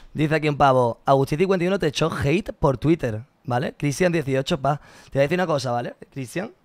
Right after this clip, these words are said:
este tío está loco de la cabeza. Porque Cristian ha ido al canal de esta chica, ¿vale? Una chica con la que discutí el otro día por Twitter, pero no tengo ningún tipo de problema. Y le ha puesto a la chica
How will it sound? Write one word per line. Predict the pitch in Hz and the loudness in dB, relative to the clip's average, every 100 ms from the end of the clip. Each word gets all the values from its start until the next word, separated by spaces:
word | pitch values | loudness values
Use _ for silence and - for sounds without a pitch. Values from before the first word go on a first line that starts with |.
| _ | _
este | - | -10
tío | 160 190 | -4 -4
está | - | -2
loco | 175 156 196 | -4 -4 -4
de | 156 | -4
la | 127 | -4
cabeza. | 123 165 - 123 _ _ _ | -6 -6 -10 -18 _ _ _
Porque | 143 127 | -8 -8
Cristian | 117 175 233 - 147 - _ - _ | -6 -6 -4 -2 -2 -4 _ -20 _
ha | 165 | 0
ido | 180 | 2
al | 233 | 2
canal | 185 170 | 2 0
de | 190 | -2
esta | 180 196 | -2 -4
chica, | - 196 - 120 117 | -2 -4 -4 -6 -6
¿vale? | 147 | -4
Una | 165 | -4
chica | 160 185 | -4 -4
con | 180 | -2
la | 160 | -4
que | 143 | -4
discutí | 135 - 127 | -6 -4 -2
el | 147 | 0
otro | 175 | -2
día | 165 | -4
por | 147 | -4
Twitter, | 147 185 | -4 -2
pero | 180 131 | 0 0
no | |
tengo | 131 151 | 0 -4
ningún | 143 131 | -4 -4
tipo | 156 175 | -4 -4
de | 160 | -4
problema. | 135 127 131 123 - _ _ | -4 -4 -6 -8 -14 _ _
Y | - 156 | -4 2
le | 151 | 4
ha | 147 | 4
puesto | 190 196 | 0 0
a | 190 | 0
la | 160 | 0
chica | - 180 165 - | -2 -4 -4 -6